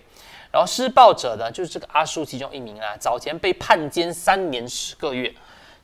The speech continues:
呃，另外一个阿叔呢，也被判入狱四个礼拜。然后另外一位阿叔呢，已经过世了。嗯，然后呢，替弟弟出头的这个被告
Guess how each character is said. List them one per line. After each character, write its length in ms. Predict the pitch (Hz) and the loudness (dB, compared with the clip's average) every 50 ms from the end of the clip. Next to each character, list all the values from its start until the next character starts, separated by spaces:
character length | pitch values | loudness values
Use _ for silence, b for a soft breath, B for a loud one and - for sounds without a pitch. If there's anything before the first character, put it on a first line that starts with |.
| B - | B -4
呃， 80 | 160 | -2
另 160 | 180 226 262 | 0 2 2
外 100 | 254 254 | 2 2
一 40 | 233 | 2
个 100 | - 233 | 0 2
阿 180 | 180 180 196 208 | 4 4 4 4
叔 200 | 202 - 220 220 | 4 0 -2 -2
呢， 140 | 214 214 185 | 0 0 0
也 140 | 135 117 | 0 -2
被 180 | 117 - 185 165 | -2 -2 -2 -4
判 220 | 160 - - 190 | -2 -2 -2 -2
入 220 | 156 156 160 160 160 | -2 -2 -4 -4 -4
狱 80 | 147 | -4
四 260 | 135 123 - - 190 165 | -6 -8 -6 -6 -4 -4
个 100 | 151 151 | -4 -4
礼 140 | 117 107 110 | -6 -8 -8
拜。 240 | - 117 110 104 - _ b b b b b b | -6 -6 -6 -6 -8 _ b b b b b b
然 100 | 147 165 | 6 6
后 60 | 208 | 6
另 180 | 226 269 254 247 | 6 4 4 6
外 140 | 240 220 | 6 6
一 60 | 196 190 | 6 6
位 120 | 208 220 | 8 8
阿 140 | 202 196 202 | 8 8 8
叔 220 | 202 - 214 202 | 6 2 -2 0
呢， 280 | 196 196 196 202 196 - - - - | 0 0 -2 -2 -4 -8 -14 -14 -10
已 100 | 131 131 | -8 -6
经 180 | 117 147 156 | -6 -6 -4
过 160 | - 160 147 | -4 -4 -4
世 180 | 131 - - 127 | -4 -6 -8 -10
了。 140 | 98 90 - _ _ _ _ _ _ _ _ _ _ _ _ _ _ _ _ _ _ _ _ _ - | -10 -12 -18 _ _ _ _ _ _ _ _ _ _ _ _ _ _ _ _ _ _ _ _ _ -18
嗯， 180 | - 107 101 - _ _ _ B B B B B | -18 -18 -18 -18 _ _ _ B B B B B
然 100 | - 147 | 4 6
后 120 | 170 208 214 | 6 6 6
呢， 220 | 196 180 185 185 180 - - _ _ - | 6 4 4 2 0 -6 -20 _ _ 0
替 160 | - 262 247 | 2 4 4
弟 140 | 226 240 233 | 4 4 2
弟 160 | 185 180 151 | 2 2 2
出 180 | - - 226 208 | 0 0 0 2
头 160 | - 185 165 | 2 2 2
的 100 | 160 160 | 2 2
这 120 | 151 196 | 2 0
个 100 | 175 190 | 0 0
被 220 | 185 - - 196 180 | 0 2 2 2 4
告 360 | - - 185 143 120 113 - | 8 8 10 10 10 8 2